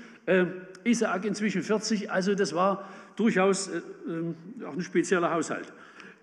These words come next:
Ähm, es gab natürlich viele Leute in der Umgebung, aber irgendwie haben sie das schon vermisst. Und es gibt ein anderes, äh, eine andere Perspektive noch. Abraham hat die große Verheißung, dass ihm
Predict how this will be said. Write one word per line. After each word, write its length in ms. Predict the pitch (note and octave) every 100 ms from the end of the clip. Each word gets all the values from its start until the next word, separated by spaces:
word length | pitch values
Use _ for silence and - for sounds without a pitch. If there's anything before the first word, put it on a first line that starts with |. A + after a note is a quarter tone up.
| -
Ähm, 140 | C3+
es 60 | C3
gab 180 | F#3+ G3
natürlich 320 | D#3+ F3+ D3+
viele 280 | - D4 C#4+
Leute 300 | A#3 A#3 F#3+
in 140 | F#3+
der 120 | F#3+
Umgebung, 580 | E3+ D3+ G#3+ D3+ A#2+ A#2+
aber 460 | D#3 E3+ F3 - -
irgendwie 400 | F#3+ G#3+ G3 F#3+
haben 120 | D#3 E3+
sie 120 | D#3+
das 160 | D#3
schon 180 | - D#3
vermisst. 420 | C3 A2 D#2+ - - - _ _ _ _ _ _ _ _ _ _ _ _ - - - - _ _ _ _ _ _ _ _ _ _ _ _ _ _
Und 160 | G3 C4
es 80 | -
gibt 200 | D#4 C#4
ein 60 |
anderes, 580 | C4+ D#4 A3+ F#3+ - -
äh, 140 | F3+
eine 180 | F3 F3
andere 260 | F#3 B3 A3+
Perspektive 720 | G#3+ G#3 - E3 G#3+ G3+ C3
noch. 380 | D#3 F#3+ - - -
Abraham 520 | F#3+ A#3+ G3+ G#3 G#3
hat 160 | G3 G#3+
die 100 | G3
große 460 | - A3 C#4+ D4 C#4
Verheißung, 720 | A3+ G#3 F#3 C#3+ C#3+ G3+ A3+ - - - _ _ _ _ _ _ _ _ _ _
dass 260 | F#3 F3+ -
ihm 400 | G3 F3+ -